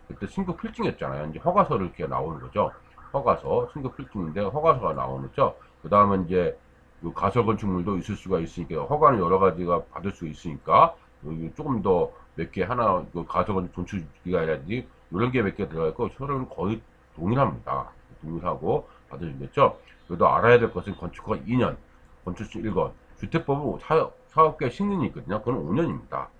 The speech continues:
알겠죠? 역시 법률을 보면서 건축 허가를 정리해 보도록 하겠습니다. 이 법률을 전체를 보면은 이해될 겁니다. 그러니까 꼭 우리가 기억하는 거 아닌데, 아, 건축 허가 이런 거다 정도는 알면 좋을 것 같습니다.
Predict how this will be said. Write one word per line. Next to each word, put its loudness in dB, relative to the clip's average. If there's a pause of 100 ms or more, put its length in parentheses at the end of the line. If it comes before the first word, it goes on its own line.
(220)
알겠죠? 0 (260)
역시 -2
법률을 4
보면서 4 (280)
건축 -4
허가를 4
정리해 -6
보도록 -8
하겠습니다. 2 (460)
이 -8
법률을 -2
전체를 -2
보면은 -2
이해될 -4
겁니다. -2
그러니까 -6
꼭 -4 (140)
우리가 -2
기억하는 -2
거 6
아닌데, 4 (320)
아, 4
건축 -8
허가 4
이런 0
거다 2
정도는 -4
알면 -4
좋을 -6
것 0
같습니다. 2